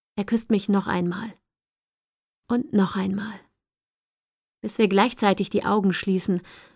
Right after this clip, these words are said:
unsere Zungen sich finden, während seine Hand meine Hüfte näher zieht. Ich taste nach dem Reißverschluss seines Kapuzenpullis,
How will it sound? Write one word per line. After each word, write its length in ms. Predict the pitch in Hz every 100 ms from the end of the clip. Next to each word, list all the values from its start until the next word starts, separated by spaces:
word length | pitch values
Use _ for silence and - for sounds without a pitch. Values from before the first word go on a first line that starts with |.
| _
unsere 280 | - 240 226
Zungen 320 | 190 254 262
sich 240 | 202 196 -
finden, 400 | 226 240 202 190
während 300 | 185 190 175
seine 380 | 185 214 190 180
Hand 300 | 196 196 190
meine 280 | 180 185
Hüfte 300 | 185 196 185
näher 320 | 175 185 175 -
zieht. 400 | - - - _ _ _ _ _ _ _ _ _
Ich 160 | 233 -
taste 340 | 254 - 226
nach 160 | 190 185
dem 160 | 190
Reißverschluss 680 | 185 214 - 202 - 196 202
seines 320 | 185 175 165
Kapuzenpullis, 960 | - - 220 226 180 170 196 190 180